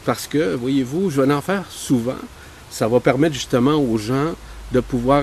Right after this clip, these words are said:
euh, profiter, euh, des questions aussi, euh, d'avoir plusieurs vibracapsules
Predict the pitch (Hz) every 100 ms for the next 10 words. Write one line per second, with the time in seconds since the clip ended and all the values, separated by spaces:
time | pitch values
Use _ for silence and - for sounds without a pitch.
0 | 131 110 - 160 - 135 - 135 131 -
1 | - - - - - 104 110 107 104 104
2 | 104 107 120 120 - 147 160 151 139 -
3 | 143 180 165 - - - 120 117 113 110
4 | 104 107 107 117 117 143 - 151 135 135
5 | 156 139 120 117 117 107 - - 107